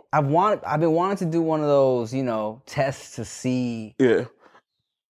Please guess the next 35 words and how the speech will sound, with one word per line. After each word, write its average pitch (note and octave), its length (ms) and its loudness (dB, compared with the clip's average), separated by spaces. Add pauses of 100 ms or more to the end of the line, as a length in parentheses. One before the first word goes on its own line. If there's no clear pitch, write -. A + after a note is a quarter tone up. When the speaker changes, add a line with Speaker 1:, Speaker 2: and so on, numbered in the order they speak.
(120)
Speaker 2:
I C#3+ 100 0
think C#3 260 2
I'ma B2 200 2
go A2+ 200 2
get G#2+ 220 0
the G2 80 -4
shots - 540 -2
where G#2+ 180 2
they G#2 140 0
just G#2 340 -6
kinda G2+ 440 -4 (340)
slowly A2 640 0
introduce G#2+ 560 -4
your G2+ 120 -2
body G#2 360 0
to G#2+ 520 -4 (180)
your A2 180 -2
allergen. A2 520 -2
Speaker 1:
To B2 80 -2
see C#3+ 200 0
what C#3 160 -2
it C3+ 60 -6
is? D3 440 -6
Speaker 2:
Uh, A2+ 120 4
well, G#2 480 2
to G2+ 360 2
eventually, G2+ 760 0
uh, G2 240 0
make G2 240 -8
you F2 60 -2
immune G#2 320 -4
to - 200 -8
it. - 120 -14 (500)
Because F3+ 600 0
Speaker 1:
Ah. - 580 -20